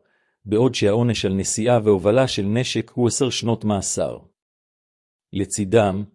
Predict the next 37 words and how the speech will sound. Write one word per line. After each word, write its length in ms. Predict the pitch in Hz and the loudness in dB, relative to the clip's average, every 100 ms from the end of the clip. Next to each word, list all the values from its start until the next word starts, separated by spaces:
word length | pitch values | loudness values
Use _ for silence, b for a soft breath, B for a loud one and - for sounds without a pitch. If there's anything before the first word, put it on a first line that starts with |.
| _ _ | _ _
קובע 340 | 107 95 120 | -6 4 6
החוק 420 | 110 - 143 131 - | 6 4 2 2 -4
כי 100 | 104 | 2
ירי 280 | 123 127 120 | 2 2 0
בניגוד 460 | 101 104 110 131 | 0 0 0 2
להוראות 420 | 107 95 98 110 | 4 4 4 2
הדין 320 | 104 110 135 127 | 0 0 -2 0
הוא 160 | 131 - | -4 -2
פעולה 360 | 98 101 131 | 0 4 2
שהעונש 480 | 123 98 113 117 - | 4 2 2 0 0
בצידה 540 | 101 - 101 113 131 127 _ | -2 -2 0 2 2 0 _
הוא 160 | 117 113 | 0 0
עד 100 | 107 | 0
שנתיים 520 | 107 95 110 135 117 | -4 0 0 2 0
מאסר, 560 | 101 95 - 85 60 - _ _ _ _ - | 0 -2 -2 -2 -2 -12 _ _ _ _ -12
וכאשר 500 | 92 107 92 - 120 | -8 -4 -2 0 2
ירי 280 | 104 104 104 | 2 0 0
זה 140 | 107 | 0
נעשה 420 | 110 101 - 131 | 0 -2 2 2
באזור 420 | 113 104 98 135 | 4 2 4 0
מגורים 520 | 131 95 101 123 143 - | 0 -2 0 0 -2 -2
או 120 | 127 | 0
באופן 400 | 101 120 123 92 | 2 2 0 -4
שעשוי 420 | - 104 - 127 | -2 -2 0 0
לסכן 440 | 120 - 101 127 123 | -2 -2 -2 -2 -2
חיי 360 | - 107 110 | 0 4 4
אדם, 400 | 98 98 98 92 95 _ _ _ _ | 4 2 0 -2 -10 _ _ _ _
אזי 300 | 104 98 120 | -8 0 2
מדובר 440 | 117 101 101 131 127 | 2 0 2 2 4
בעבירה 480 | 110 92 101 120 127 | 2 4 2 2 2
שהעונש 440 | 101 101 117 110 | 0 0 -2 -2
בצידה 560 | 101 - 101 110 131 127 - | -2 -2 -2 2 2 0 -2
הוא 140 | 131 | 0
עד 120 | 127 | 0
חמש 420 | - 123 131 139 - | 0 -2 -2 -4 -4
שנות 240 | 113 104 | -4 -2
מאסר. 560 | 104 95 - 87 60 | -2 -2 -4 -6 -8